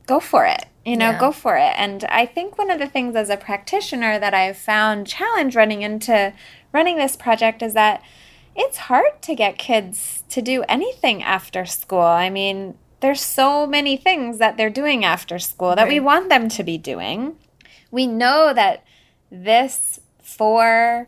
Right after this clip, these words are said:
Speaker 1: session program is highly impactful for many, many kids, for every kid, or six out of ten kids,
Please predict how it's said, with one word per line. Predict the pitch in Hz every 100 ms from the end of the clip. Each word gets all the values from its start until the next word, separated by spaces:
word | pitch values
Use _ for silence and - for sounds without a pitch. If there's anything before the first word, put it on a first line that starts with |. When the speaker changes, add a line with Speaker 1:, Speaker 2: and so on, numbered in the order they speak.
| _ _ -
Speaker 1:
session | - 202 220 - 196 185 180 -
program | - 214 214 311 208 165 165 160 170 -
is | 196 -
highly | - - - 254 294 294 226
impactful | 165 185 - 269 427 - - - 82 -
for | - 226 202 196 - -
many, | 269 370 480 466 480 466
many | 453 453 453
kids, | - 453 277 202 - -
for | 294
every | 311 320 330
kid, | 294 - - - - - _ - - _ _ _ _ -
or | 233 220 208 202 202 _ _ -
six | - 277 277 294
out | 254
of | 226
ten | - 240 262 262
kids, | 220 202 - - - - -